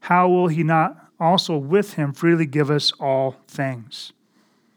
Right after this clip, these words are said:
Who will bring a charge against God's elect? God is the one who justifies. Who is the one who condemns? Christ Jesus is he who died,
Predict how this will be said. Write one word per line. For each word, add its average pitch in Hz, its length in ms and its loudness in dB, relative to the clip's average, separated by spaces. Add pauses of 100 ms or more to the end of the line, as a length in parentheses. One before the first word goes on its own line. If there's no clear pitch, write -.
(640)
Who 240 160 4
will 247 180 6
bring 202 340 4
a 190 60 4
charge 196 480 0
against 185 320 -2
God's 170 320 2
elect? 151 540 -2 (640)
God 175 480 2
is 220 240 -4
the 175 100 0
one 156 540 0 (100)
who 170 60 -8
justifies. 127 1040 -6 (640)
Who 254 240 4
is 262 100 2
the 262 120 0
one 208 300 4
who 190 80 2
condemns? 160 1000 0 (1080)
Christ 175 320 0
Jesus 220 460 2
is 170 160 -2
he 185 200 0
who 165 140 0
died, 160 640 -2